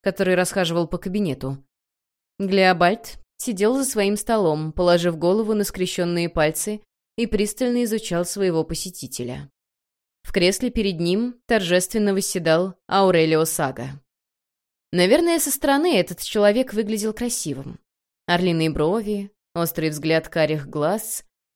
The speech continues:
вьющиеся чёрные волосы до плеч, первые нити седины на висках,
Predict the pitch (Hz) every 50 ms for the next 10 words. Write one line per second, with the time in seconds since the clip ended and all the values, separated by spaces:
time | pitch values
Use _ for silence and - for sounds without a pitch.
0 | _ _ 190 202 220 262 262 - - 180 160 - 156 - - 185 180 170 175 165
1 | 160 139 147 165 190 226 214 - - 226 190 196 190 190 196 196 202 190 - -
2 | - - - _ _ _ _ _ _ _ _ - 254 262 247 202 175 170 175 175
3 | 185 185 180 - 175 170 - 175 165 151 156 156 151 156 165 196 220 226 208 202
4 | 202 - - - 208 208 208 196 - - - - -